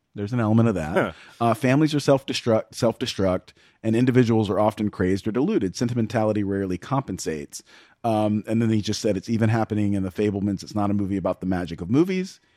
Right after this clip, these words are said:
Speaker 1: It's a very selfish and self-destructive family." That's what it's about.
Speaker 2: Yeah.
Speaker 1: Now, I wouldn't go as far as some of these things to say, but there is something to that, and it's worth thinking about. And piggybacking off of that, unless you have anything else to say about this, I will just say,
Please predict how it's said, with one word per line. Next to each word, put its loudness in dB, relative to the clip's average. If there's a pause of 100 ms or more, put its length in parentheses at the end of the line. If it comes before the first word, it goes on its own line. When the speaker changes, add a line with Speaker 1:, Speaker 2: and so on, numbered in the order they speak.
(260)
Speaker 1:
It's 0
a 2
very 0
selfish 0
and -4
self-destructive -4
family." -6
That's -6
what -4
it's -12
about. -6
Speaker 2:
Yeah. -8 (160)
Speaker 1:
Now, 4
I 4
wouldn't 0
go 8
as 0
far 4
as 2
some 2
of 4
these 2
things 0
to -6
say, 2 (260)
but 2
there 6
is 6
something 0
to 4
that, 6
and -2
it's -4
worth -2
thinking 0
about. 2 (360)
And 4 (140)
piggybacking 4
off 2
of -2
that, 6
unless -2
you 2
have 0
anything 0
else -6
to -12
say 0
about 0
this, 0
I 0
will 4
just -4
say, 2